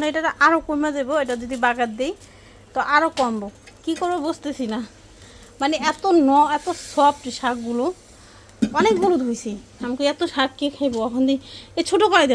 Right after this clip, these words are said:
রাঁধছি, বুঝছেন, ছোটো কড়াই তলার মধ্যে পড়ে রয়েছে শাকটা। তো এটার মধ্যে হলো পোলাও বসাবো, তার জন্য এটা নিয়ে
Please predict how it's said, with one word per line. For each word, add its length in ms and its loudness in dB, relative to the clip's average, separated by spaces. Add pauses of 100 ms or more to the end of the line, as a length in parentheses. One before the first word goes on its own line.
রাঁধছি, 320 -4
বুঝছেন, 300 -6 (540)
ছোটো 200 2
কড়াই 200 6
তলার 240 2
মধ্যে 220 0
পড়ে 180 -4
রয়েছে 180 -8 (100)
শাকটা। 260 -8 (1000)
তো 100 -20
এটার 160 6
মধ্যে 160 8
হলো 180 4
পোলাও 280 4
বসাবো, 300 2 (420)
তার 140 -2
জন্য 180 2
এটা 140 2
নিয়ে 120 2